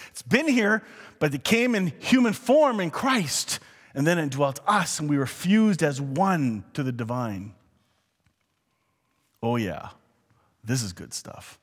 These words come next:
It is a loyal, endless, and unconditional commitment of love.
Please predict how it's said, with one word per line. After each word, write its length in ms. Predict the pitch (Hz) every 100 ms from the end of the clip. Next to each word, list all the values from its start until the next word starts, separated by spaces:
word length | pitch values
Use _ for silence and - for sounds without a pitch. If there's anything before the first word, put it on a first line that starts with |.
| _ _ _ _ _ _ _
It 120 | 160 175
is 160 | 156
a 80 | 143
loyal, 760 | 139 165 202 233 247 262 294 - - -
endless, 580 | 185 226 262 262 277 -
and 240 | 220 202 208
unconditional 1400 | 208 247 302 311 - 269 226 139 - 302 - 302 240 180 - -
commitment 540 | 202 180 180 151 139
of 120 | 139
love. 460 | 131 127 98 90